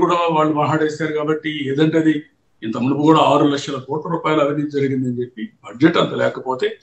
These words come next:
ఆరు పైసలు కాదు, ఆరు రూపాయల ప్రోజీ లేకపోయారు. ఇలాంటి బాధిత రా-, ప్రజలు నమ్ముతున్నారని నమ్ముతారు. ఇంకా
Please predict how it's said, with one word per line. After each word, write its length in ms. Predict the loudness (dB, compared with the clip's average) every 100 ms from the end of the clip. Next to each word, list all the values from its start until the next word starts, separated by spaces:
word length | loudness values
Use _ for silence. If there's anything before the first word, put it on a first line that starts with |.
| _ _ _ _ _ _ 0 4
ఆరు 160 | 6 6 6
పైసలు 380 | 4 6 4 4
కాదు, 180 | 4 0 -6 _ _ -10 -6
ఆరు 120 | -4 -4
రూపాయల 280 | 0 2 2
ప్రోజీ 240 | 2 -2 0 -6
లేకపోయారు. 420 | -8 _ -20 _ _ _ _ _ _ _ _ _ _ _ _ _ _ _ _ -16
ఇలాంటి 300 | -10 -2 -2 0
బాధిత 240 | 0 6 8
రా-, 420 | 8 8 6 4 -4 -4
ప్రజలు 240 | 2 6 8
నమ్ముతున్నారని 560 | 6 4 0 0 0 0
నమ్ముతారు. 400 | -2 -2 -2 -4 -12 _ _ _ -6
ఇంకా 120 | -2